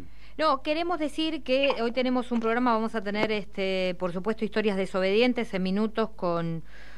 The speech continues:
con, con Mary, y vamos a tener una entrevista que es, este, Ricardo Peiró, el secretario general de la C T A,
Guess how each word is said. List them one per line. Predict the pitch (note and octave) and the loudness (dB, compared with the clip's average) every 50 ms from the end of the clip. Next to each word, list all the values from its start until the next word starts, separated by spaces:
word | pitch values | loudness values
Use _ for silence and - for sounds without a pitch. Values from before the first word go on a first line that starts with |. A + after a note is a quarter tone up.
| - - - - | -10 -10 -10 -6
con, | - - F3 E3+ F3 E3+ E3+ E3+ E3+ E3+ E3 E3 | -2 0 2 2 2 2 0 0 0 -2 -4 -2
con | - - F3+ F#3+ | 0 2 4 6
Mary, | A3+ C4 C4+ C4 B3 C#4 C4+ D4 D#4 - - - - - - - - | 8 8 8 8 6 6 2 2 0 -4 -8 -10 -10 -8 -8 -8 -8
y | - - A3 B3 C4 C4 | -2 0 2 4 4 6
vamos | A3 C4+ C#4 C#4 C4+ | 6 6 6 6 4
a | C4+ | 4
tener | A#3 B3 C4 | 4 4 6
una | C4+ C4 | 6 6
entrevista | B3 A#3 - B3 C4 C4 A#3+ - - C4 C4+ C4 - - | 6 6 6 6 6 4 4 4 4 6 6 4 2 0
que | - A3 G#3 G#3 G#3 G#3 G#3 G3+ E3 G3+ G#3 G#3+ | 0 2 2 4 2 2 0 0 2 2 2 0
es, | G#3 - | 0 0
este, | A3 G3+ - - G#3+ G3 | -2 -4 -2 0 0 0
Ricardo | F#3+ G3 F#3+ - A3+ A3 A3 A3 G#3+ | 2 0 2 4 6 6 6 6 4
Peiró, | G#3+ G#3 G#3 A3 A3 A#3+ B3+ A#3+ | 4 2 2 4 4 4 4 4
el | A3+ A3+ | 2 0
secretario | - F#3+ F3+ F3+ G3 G#3+ G#3 G#3 | -2 -4 0 2 4 4 4 4
general | G3+ - F#3+ F#3+ G3+ G#3 G3+ | 4 2 2 4 4 4 6
de | G3+ | 6
la | F#3+ F#3 | 4 4
C | F3+ - A3 G#3 | 4 2 2 2
T | - A3 A3 | 4 6 6
A, | A#3 A#3+ A#3+ A#3 | 8 6 6 4